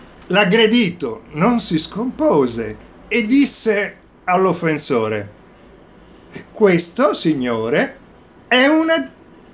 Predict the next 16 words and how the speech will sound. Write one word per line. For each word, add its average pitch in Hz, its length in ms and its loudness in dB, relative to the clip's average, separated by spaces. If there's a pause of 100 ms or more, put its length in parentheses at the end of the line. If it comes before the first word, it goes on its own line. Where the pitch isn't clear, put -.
(220)
è - 180 0
una 311 280 0
digressione. 240 1080 0 (520)
Attendo 202 680 -2
il 220 100 -2
suo 180 200 0
argomento.'" 123 1000 -6 (280)
<laughs> - 520 -16 (340)
Be-, 139 360 -2
bellissima, 131 1000 0
meravigliosa. 127 880 -2 (840)
Bene, 147 340 -2 (880)
eh, 127 280 -8
secondo 202 720 2
tipo 214 520 2
di, 202 460 2